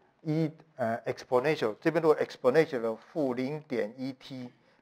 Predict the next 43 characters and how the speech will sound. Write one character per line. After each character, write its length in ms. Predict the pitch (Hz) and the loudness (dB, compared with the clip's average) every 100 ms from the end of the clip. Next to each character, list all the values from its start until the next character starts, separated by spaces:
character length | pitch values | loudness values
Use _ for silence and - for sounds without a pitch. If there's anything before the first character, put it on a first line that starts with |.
| - | 6
跟 120 | 160 | 8
这 120 | 175 | 8
exponential 720 | 170 123 - 120 127 151 120 | 6 0 -4 -2 0 0 0
负 260 | 113 156 123 | -2 -4 -6
T， 320 | - 127 120 _ _ _ _ _ | -6 -12 -12 _ _ _ _ _
当 140 | - 156 | 6 8
然 100 | 135 | 6
这 120 | 160 | 4
个 100 | 135 | 6
消 160 | 143 | 6
失 100 | 131 | 6
的 80 | 143 | 2
比 120 | 113 | 0
较 100 | 113 | 2
慢， 180 | 120 123 | 4 4
这 120 | 110 | 2
消 120 | 110 123 | 2 4
失 100 | 123 | 4
的 60 | |
比 120 | 107 | -2
较 100 | 110 | -4
快， 260 | 107 127 117 - _ _ _ _ _ _ _ _ | 2 4 2 -4 _ _ _ _ _ _ _ _
是 100 | - | -2
吧？ 160 | 113 - - _ | 0 -2 -12 _
好， 180 | 151 - - | -16 -16 4
但 120 | 175 | 4
是 80 | 175 | 6
如 60 | 160 | 4
果 100 | 127 | 2
你 80 | |
前 160 | 113 131 | 2 0
面 100 | 151 | 0
乘 160 | 135 123 | 0 2
上 140 | 135 | 2
一 40 | |
个 120 | 117 113 | 2 0
东 220 | 127 127 | 0 -2
西， 80 | 127 | -4
这 100 | 143 | -2
个 60 | |
是 240 | 123 131 117 _ _ _ _ _ _ - | -2 -4 -14 _ _ _ _ _ _ -18
除 280 | - 131 | -10 -4
以 140 | 156 | -4